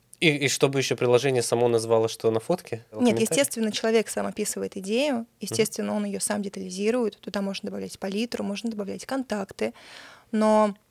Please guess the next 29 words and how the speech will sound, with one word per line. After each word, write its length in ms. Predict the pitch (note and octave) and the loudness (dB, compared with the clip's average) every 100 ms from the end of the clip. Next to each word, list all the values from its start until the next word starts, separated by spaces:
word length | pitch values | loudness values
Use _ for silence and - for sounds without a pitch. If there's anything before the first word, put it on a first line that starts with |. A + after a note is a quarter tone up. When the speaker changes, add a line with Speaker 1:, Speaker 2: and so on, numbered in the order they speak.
| _ | _
Speaker 2:
мне 180 | G#3+ A3+ | 2 4
не 100 | A#3 | 4
хотелось 420 | A3+ - A#3+ A3+ | 2 2 4 4
делать 280 | G#3 G#3 G3+ | 2 0 0
руками, 280 | - A#3 A#3 | 0 2 2
у 20 | |
меня 140 | G3+ | 0
просто 240 | G3+ G#3 G#3+ | -2 -4 -2
не 160 | A3 | 0
было 140 | G#3 G3 | 0 -2
этого 200 | G3 G3 | -4 -2
времени 360 | G3+ B3 D4+ G#3+ | 2 2 0 -2
на 60 | |
то, 120 | F#3+ A3 | -2 -4
чтобы 420 | - G3 G3 F#3+ | -2 -2 2 0
ручками 460 | - A3 A#3 - G3+ | 0 -2 -2 -2 -2
расставлять 500 | F#3+ - F#3+ G3+ G#3 | -2 -4 -4 -2 -2
фотографии 840 | - F#3+ F#3 G3+ A#3 - A3 G#3+ - - - - - | -4 -4 0 2 0 0 0 2 0 -10 -18 -16 0
по 480 | G#3 G#3 G#3 G3 G3 _ | 4 4 4 2 0 _
листу. 480 | G3+ G3+ - G3 F3+ - _ - - - - | -2 -2 -2 -6 -8 -14 _ -20 -20 -20 -8
Speaker 1:
А, 200 | - D#3+ | 4 4
ты 100 | A#2 | 4
хотела 380 | - D#3 D#3 C3 | 0 4 6 6
закинуть 640 | A2+ A2+ B2 A#2+ - A2+ A2 | 2 2 4 4 2 -2 0
пак 200 | - A2 | 2 0
фоток, 420 | - G3+ G#3+ D#3+ - | 0 -2 -2 -2 -6
и 40 | - | -8
Speaker 2:
Да, 0 | |
Speaker 1:
чтобы 260 | C4+ C4+ | 0 6